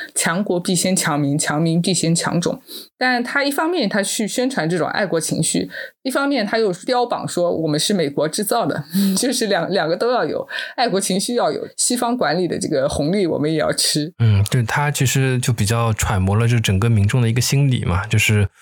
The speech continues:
Speaker 2: 一方面就大家其实有比较强烈的这个民族主义，但另外一方面呢，如果真的是吃到肚子里东西呢，就大家也比较相信西方这套知识跟工业的体系。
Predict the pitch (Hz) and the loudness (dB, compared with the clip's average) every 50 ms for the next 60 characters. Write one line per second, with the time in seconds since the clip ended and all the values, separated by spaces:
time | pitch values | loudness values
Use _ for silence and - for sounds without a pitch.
0 | - - - _ - - 123 135 135 143 147 131 113 104 107 110 107 127 110 104 | -20 -20 -20 _ -2 0 2 2 2 2 2 2 2 2 0 0 0 0 0 0
1 | 113 110 113 117 - - 107 - 110 110 110 107 107 - 95 104 92 92 98 104 | 0 0 0 -2 0 0 0 2 4 4 4 4 2 2 2 2 2 2 2 2
2 | 110 107 - - - 101 104 117 117 113 110 110 104 101 104 110 120 131 120 - | 2 2 0 0 0 2 2 2 2 2 2 2 4 4 4 4 2 2 0 0
3 | 110 101 92 95 107 - - - - - - - - _ - - 127 127 135 139 | 0 2 2 2 2 0 -2 -4 -10 -20 -20 -20 -20 _ -2 0 2 2 2 2
4 | 143 131 127 123 123 127 120 107 107 104 104 110 113 117 104 - 127 131 131 120 | 2 2 2 2 2 2 4 4 2 2 2 2 2 0 2 2 2 2 2 2
5 | - 113 - - - - 127 117 113 - 147 123 117 117 98 95 104 117 120 - | 2 0 0 0 0 0 -2 0 0 0 2 2 2 2 2 2 2 2 2 2
6 | - 110 95 95 87 - - - - - - - 107 117 110 113 117 117 110 101 | 2 2 2 2 0 -2 -4 -10 -14 -12 -8 -4 -2 0 2 2 2 2 0 0
7 | - 101 101 - 160 160 160 165 151 170 139 104 92 104 - - - 127 123 135 | 0 0 0 0 0 2 2 2 2 2 0 0 0 0 0 0 2 2 2 2
8 | 127 120 120 110 113 - 123 110 98 101 - 120 117 - - - 107 107 - 107 | 2 2 2 2 0 0 0 0 0 0 2 2 2 2 2 2 2 2 2 2
9 | 107 110 110 110 110 101 95 90 87 - - - 98 - - 92 90 | 2 2 2 2 2 2 2 0 0 0 0 0 0 2 2 0 0